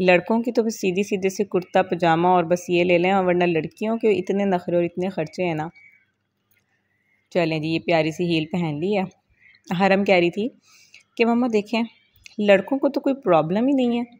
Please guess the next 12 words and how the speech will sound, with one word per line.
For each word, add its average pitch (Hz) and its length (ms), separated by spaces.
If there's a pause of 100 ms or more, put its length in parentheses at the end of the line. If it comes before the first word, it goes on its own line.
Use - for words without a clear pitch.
(460)
लड़कों 170 340
को 262 100
तो 254 120
कोई 254 100
टेंशन 196 480
ही 254 80
नहीं 233 260
है, 240 60
वो 208 160
तो 208 200
बस, 196 340
अ, 180 160